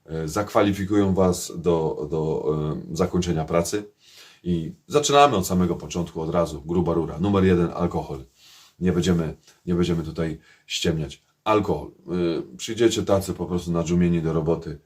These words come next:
wyrzucą was. Ale najśmieszniejsze jest to, że w wielu firmach, jak jest pracownik wieloletni, przychodzi sobie w poniedziałek, czy tam nawet w tygodniu, jeszcze wczorajszy,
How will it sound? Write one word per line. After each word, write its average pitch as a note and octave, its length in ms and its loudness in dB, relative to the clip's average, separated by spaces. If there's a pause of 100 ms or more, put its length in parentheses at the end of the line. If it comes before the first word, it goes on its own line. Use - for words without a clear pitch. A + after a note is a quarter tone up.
wyrzucą F2+ 480 -2
was. - 260 -18 (200)
Ale C3+ 320 2
najśmieszniejsze F#2 640 -4
jest D#2 200 -6
to, E2 200 -8 (340)
że D#2 400 -4
w - 80 -16
wielu G2+ 240 0
firmach, G2 380 -2
jak D#2 280 -6 (120)
jest D#2 320 -12
pracownik D#2+ 420 -6
wieloletni, F#2 720 -2 (320)
przychodzi D#2+ 500 -4
sobie D2 400 -8 (220)
w - 100 -20
poniedziałek, E2+ 800 -2 (200)
czy E2+ 120 -14
tam D#2 140 -4
nawet D2 220 -6
w - 40 -20
tygodniu, D#2 680 -2 (260)
jeszcze E2+ 360 -2
wczorajszy, E2+ 760 -2